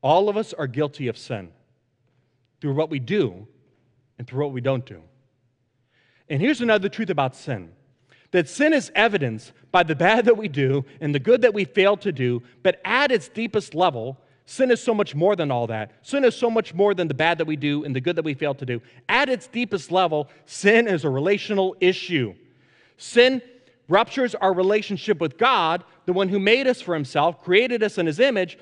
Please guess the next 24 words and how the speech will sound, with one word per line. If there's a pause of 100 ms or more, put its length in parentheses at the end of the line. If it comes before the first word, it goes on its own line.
(180)
but
sin
also
ruptures
our
relationship
with
the
people
around
us. (1500)
The
story
of
Adam
and
Eve (360)
that
we
mentioned
a
few
moments
ago,